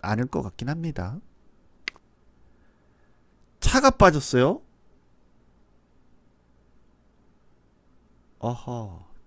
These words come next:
차가 빠졌다. 뜻밖의 수네요.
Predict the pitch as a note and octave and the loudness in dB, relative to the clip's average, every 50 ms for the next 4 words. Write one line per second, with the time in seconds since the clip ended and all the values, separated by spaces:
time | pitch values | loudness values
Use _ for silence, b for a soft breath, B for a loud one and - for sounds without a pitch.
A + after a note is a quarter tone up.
0 | - - - _ - - - - E3+ E3+ D#3+ - - G#2 G2 - - - - - | -20 -20 -20 _ -12 -8 -8 -6 -6 -6 -6 -6 -6 -8 -14 -14 -16 -20 -20 -20
1 | - G2+ G2 F#2+ F#2 - - _ _ _ _ _ _ _ _ _ _ _ _ _ | -18 -16 -16 -16 -18 -20 -20 _ _ _ _ _ _ _ _ _ _ _ _ _
2 | _ _ _ _ _ _ _ _ - - - - - - C#3 - - D#3 - - | _ _ _ _ _ _ _ _ -20 -20 -20 -18 -12 -12 -10 -8 -8 -8 -8 -8
3 | - - - - G#2+ G2+ F#2 G2 A2 B2 D3 F#3 | -12 -14 -14 -14 -14 -14 -14 -14 -14 -14 -16 -18